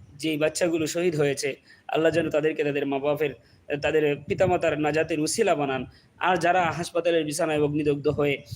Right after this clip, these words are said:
বা এই সামান্য হাত পুড়লে আমা-, আমরা যন্ত্রণা সহ্য করতে পারি না,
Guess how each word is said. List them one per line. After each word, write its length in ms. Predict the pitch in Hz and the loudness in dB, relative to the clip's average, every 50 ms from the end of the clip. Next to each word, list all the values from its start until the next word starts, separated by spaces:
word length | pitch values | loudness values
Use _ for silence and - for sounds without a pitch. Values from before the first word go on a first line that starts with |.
| - - - - - _ _ _ | -16 -16 -20 -20 -20 _ _ _
বা 60 | - 180 | 2 2
এই 80 | 190 | 2
সামান্য 340 | 185 - 208 196 202 202 190 180 | 2 0 0 -2 -2 0 0 0
হাত 320 | 170 170 170 175 175 - - - - - - - - - _ - - - | 0 0 2 0 0 -2 -4 -12 -14 -14 -14 -16 -18 -20 _ -20 -18 -10
পুড়লে 360 | 175 170 170 175 170 156 156 | -6 -2 0 2 4 4 2
আমা-, 280 | 151 147 151 151 151 151 156 | 2 0 -2 -2 -2 -2 -2
আমরা 140 | 151 147 147 | -2 -2 -2
যন্ত্রণা 400 | 143 147 147 143 - - 151 147 | -2 -2 -4 -4 -6 -8 -8 -8
সহ্য 340 | 143 - 143 139 - 143 139 | -6 -6 -10 -8 -6 -8 -6
করতে 240 | 135 139 131 - 131 | -6 -8 -10 -10 -8
পারি 220 | 135 135 131 135 | -6 -6 -6 -6
না, 140 | 131 - | -8 -10